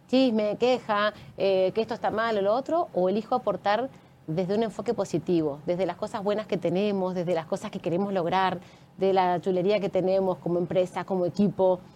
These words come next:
eh, y también, o sea, volvemos al inspirar, ¿no? Al seguir, o sea, yo creo que uno contagia eso, se contagia lo bueno, o sea, lo, lo, lo lindo, o esa inspiración, o, o lo contrario.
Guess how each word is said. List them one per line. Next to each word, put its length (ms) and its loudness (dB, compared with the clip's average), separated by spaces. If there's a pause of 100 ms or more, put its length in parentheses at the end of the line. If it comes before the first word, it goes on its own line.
(360)
eh, 760 0 (180)
y 100 -2
también, 400 0
o 40 -6
sea, 160 -2
volvemos 500 -2
al 120 2
inspirar, 420 0
¿no? 320 -6
Al 100 -6
seguir, 320 2
o 80 2
sea, 180 -4 (240)
yo 60 -4
creo 140 4
que 40 4
uno 120 2
contagia 500 0
eso, 300 -4 (100)
se 140 -4
contagia 400 0
lo 140 4
bueno, 420 4
o 100 2
sea, 140 4
lo, 120 4
lo, 240 4
lo 100 6
lindo, 540 4 (360)
o 80 2
esa 160 2
inspiración, 680 2
o, 600 4
o 80 0
lo 120 2
contrario. 460 -2